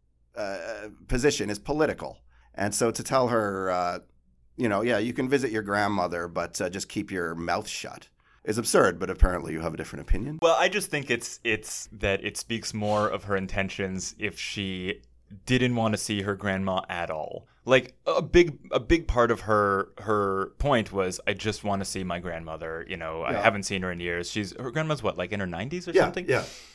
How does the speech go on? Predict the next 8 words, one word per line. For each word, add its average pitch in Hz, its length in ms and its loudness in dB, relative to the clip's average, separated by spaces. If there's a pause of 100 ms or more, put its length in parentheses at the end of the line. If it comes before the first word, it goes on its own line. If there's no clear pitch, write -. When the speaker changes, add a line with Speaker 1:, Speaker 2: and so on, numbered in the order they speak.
(440)
Speaker 2:
It's 151 200 -2
ob-, 151 280 0
that's 143 220 2
obviously 147 480 4
not 117 180 4
the 113 80 0
priority 92 680 2 (240)
if - 360 0